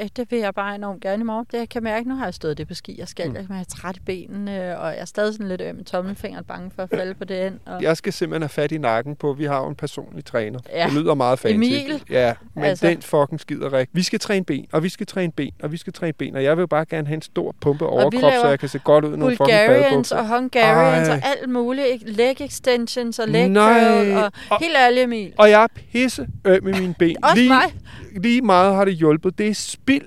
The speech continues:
Speaker 2: af tid med alt det ben.
Speaker 1: Nu kører vi mave
Speaker 2: Jeg
Speaker 1: og
Speaker 2: skal
Speaker 1: arme
Speaker 2: bare
Speaker 1: og
Speaker 2: have en
Speaker 1: ryg.
Speaker 2: stor, flot overkrop.
Speaker 1: Mine ben er flot nok, som de er.
Speaker 2: Jeg har heller ingen problem med mine ben, og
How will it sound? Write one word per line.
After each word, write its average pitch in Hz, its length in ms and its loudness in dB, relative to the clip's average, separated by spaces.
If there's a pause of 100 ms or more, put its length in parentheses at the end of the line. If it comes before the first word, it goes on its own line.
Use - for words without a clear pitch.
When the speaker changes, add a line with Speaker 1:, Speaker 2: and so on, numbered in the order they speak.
(120)
Speaker 2:
af 220 100 0
tid - 260 -4
med 202 120 4
alt 180 300 4
det 196 140 0
ben. 190 300 -2 (120)
Speaker 1:
Nu 269 140 -2 (140)
kører 269 280 4
vi 240 100 -2
mave 226 560 0
Speaker 2:
Jeg 185 100 6
Speaker 1:
og 254 60 6
Speaker 2:
skal 208 220 4
Speaker 1:
arme 240 380 -2 (180)
Speaker 2:
bare 185 240 6
Speaker 1:
og 190 60 0
Speaker 2:
have 180 140 0
en 202 60 0
Speaker 1:
ryg. 208 80 0
Speaker 2:
stor, - 520 0
flot 165 340 4
overkrop. 165 560 6
Speaker 1:
Mine 247 160 -4
ben 269 280 -4
er 269 120 -6
flot 240 160 -2
nok, 226 220 -6
som 226 140 -8
de 214 100 -8
er. 196 140 -8 (180)
Speaker 2:
Jeg 190 280 4
har 196 200 -2
heller 185 240 2
ingen 180 160 0
problem 180 340 -6
med 185 120 -4
mine 175 180 -4
ben, 180 300 -2
og 170 100 -4